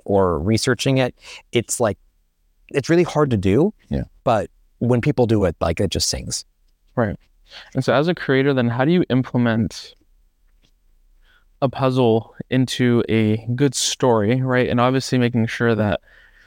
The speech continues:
Speaker 2: it flows well, not just to, "Oh, there's a random puzzle for me to, whatever,
Speaker 1: Yeah.
Speaker 2: figure out a number
Speaker 1: I mean,
Speaker 2: code or whatever."
Speaker 1: this, this is an ongoing challenge. Uh, I teach a class on escape room design.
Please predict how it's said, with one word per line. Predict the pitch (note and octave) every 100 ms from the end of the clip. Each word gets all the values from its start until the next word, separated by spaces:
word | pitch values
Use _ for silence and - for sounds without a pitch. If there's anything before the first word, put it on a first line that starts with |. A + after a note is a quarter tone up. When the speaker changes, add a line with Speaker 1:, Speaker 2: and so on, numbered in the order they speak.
| - - - -
Speaker 2:
it | C3
flows | B2 D#3 D#3 B2
well, | A2+ A#2+ G#2 B2
not | C3 B2+
just | - -
to, | A2+
"Oh, | D3 A#2+ A2+ - -
there's | A#2+ A#2+ - -
a |
random | A2+ A2 A2
puzzle | - A2+ A2+
for | -
me | A2
to, | D3 D2+ D2
whatever, | B2 A#2 G2+ A#2+
Speaker 1:
Yeah. | C3+ G#2 - -
Speaker 2:
figure | - - D#3 C3+
out | A#2+ A#2
a | G2 A#2
number | A#2+ B2
Speaker 1:
I | A#2+
mean, | A2+
Speaker 2:
code | F#2 G#2
or | A2
whatever." | A2 G2 E2+ A2+ B2
Speaker 1:
this, | D3 D#3+ D3+
this | C#3 D#3 D#3+
is | C3+
an | C3
ongoing | A#2+ B2+ A#2+ A2+ G#2+ G2
challenge. | - A#2+ D#2 A#1+ - -
Uh, | A#2 G2
I | F#2+
teach | C3+ C3+
a | B2
class | - B2+ -
on |
escape | G2 - G2
room | F#2
design. | F2 E2